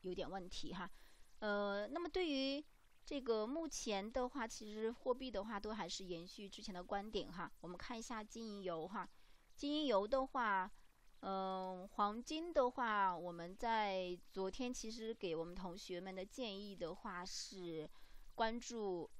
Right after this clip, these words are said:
幺七二零的位置哈，因为幺七四零的位置不一定每个同学都能抓得住。嗯，其实我们在这一周给大家去黄金的话有两，两波哈，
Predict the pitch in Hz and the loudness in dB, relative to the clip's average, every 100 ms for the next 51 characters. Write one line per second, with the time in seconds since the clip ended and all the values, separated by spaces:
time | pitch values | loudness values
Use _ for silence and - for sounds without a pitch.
0 | - - 226 226 226 - - 247 214 165 | -8 -4 2 4 2 -2 2 4 4 0
1 | 170 190 175 185 175 190 175 190 233 233 | -2 0 0 -2 -4 -2 -2 0 0 4
2 | 247 254 - 269 - 285 202 170 180 190 | 4 2 -2 -4 -4 -4 -4 -2 0 0
3 | 180 170 156 - 226 240 214 156 175 185 | -2 -8 -6 -4 -4 -4 -4 -6 -6 -8
4 | 180 175 190 180 170 185 185 190 202 240 | -6 -6 -6 -8 -8 -6 -6 -6 -6 -4
5 | 196 - - - - - 190 185 180 170 | -4 -6 -16 -20 -18 -8 -2 0 0 -2
6 | 165 170 - - 320 285 220 294 269 330 | -4 -8 -12 -4 2 2 4 2 0 0
7 | 311 254 240 208 151 175 190 - - 208 | -2 0 0 0 -2 0 0 -4 -8 -4
8 | 190 185 - - - - 208 180 196 175 | -2 -4 -10 -20 -18 -4 0 0 0 -2
9 | 240 240 208 208 165 139 - - 202 160 | -2 -2 0 2 0 -2 -10 0 2 2
10 | 160 240 240 240 190 | 0 -2 -2 0 -4